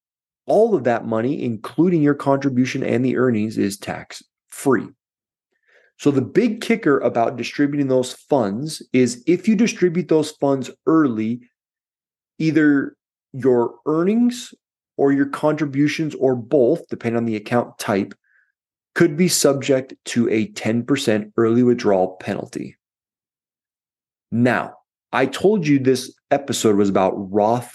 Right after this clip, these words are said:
conversions. The main way to get money into a Roth is a contribution like we just, just discussed. The next way is like a rollover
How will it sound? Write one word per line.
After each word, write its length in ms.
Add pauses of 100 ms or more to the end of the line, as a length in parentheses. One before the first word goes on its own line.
(220)
conversions. 1040 (2000)
The 140
main 420
way 120
to 100
get 200
money 320
into 180
a 60
Roth 460
is 220
a 60
contribution 760
like 180
we 100
just, 400
just 260
discussed. 640 (220)
The 80
next 320
way 200
is 100
like 120
a 40
rollover 840